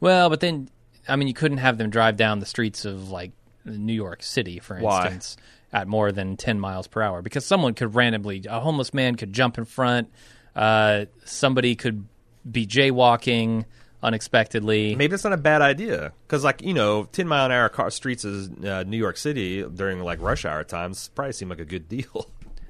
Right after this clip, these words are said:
Speaker 1: Uh, I, maybe,
Speaker 2: The traffic
Speaker 1: but
Speaker 2: is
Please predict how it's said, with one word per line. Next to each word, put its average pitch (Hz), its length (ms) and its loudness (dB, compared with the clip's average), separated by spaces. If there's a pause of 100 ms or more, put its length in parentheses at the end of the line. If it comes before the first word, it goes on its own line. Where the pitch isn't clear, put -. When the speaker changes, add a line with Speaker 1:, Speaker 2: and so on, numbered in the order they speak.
(400)
Speaker 1:
Uh, 143 40 -6 (280)
I, 123 80 -6 (640)
maybe, 127 340 2
Speaker 2:
The 120 80 4
traffic 165 340 8
Speaker 1:
but 131 180 12
Speaker 2:
is 139 200 0